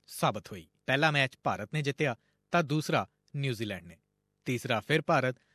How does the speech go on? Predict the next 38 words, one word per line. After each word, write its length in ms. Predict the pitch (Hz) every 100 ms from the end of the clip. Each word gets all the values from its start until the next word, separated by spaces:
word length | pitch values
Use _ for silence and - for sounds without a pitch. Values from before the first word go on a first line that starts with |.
| _
ਤੇ 100 | 165
ਚੌਥਾ 420 | - 175 - 180 175 _ 156
ਨਿਊਜ਼ੀਲੈਂਡ। 560 | 147 127 107 104 87 _ _ _ _ _ -
ਪਰ 160 | 151 -
ਆਖਰੀ 380 | 175 170 196 175
ਮੈਚ 320 | 127 120 139
ਬੜੀ 220 | 127 127
ਆਸਾਨੀ 380 | 120 139 139 151
ਨਾਲ 220 | 113 85 - _ _ 170
ਇੱਕ 100 | -
ਸੌ 200 | 185 160
ਨੱਬੇ 360 | 127 117 170
ਦੌੜਾਂ 300 | 139 120 117
ਦੇ 80 | 113
ਫਰਕ 320 | - 127 -
ਨਾਲ 240 | 120 101 - _ _ -
ਭਾਰਤ 320 | 151 131 135 _
ਜਿੱਤ 240 | 117 165 160
ਕੇ 160 | 147
ਬਣਿਆ 360 | 117 113 117 101 - _
ਸੀਰੀਜ਼ 560 | - - 165 143 135 113
ਵਿਨਰ। 260 | 110 82 - _ -
ਫਿਰਕੇ 340 | 170 175 180
ਦੇ 100 | 160
ਨਾਲ 240 | 131 117
ਕਮਾਲ 360 | - 120 113 110
ਕਰ 180 | 117 104
ਦੇਣ 180 | 107 110
ਵਾਲੇ 260 | 107 107 -
ਅਮਿਤ 220 | 127 131 127
ਮਿਸ਼ਰਾ 340 | 117 - 110
ਬਣੇ 260 | 113 120 - _ _ _
ਆਖਰੀ 380 | 127 139 - 196
ਮੈਚ 320 | 147 98 - _ _ -
ਤੇ 100 | 185
ਲੜੀ 360 | 123 120 151 151
ਦੇ 140 | 107
ਵੀ 140 | 101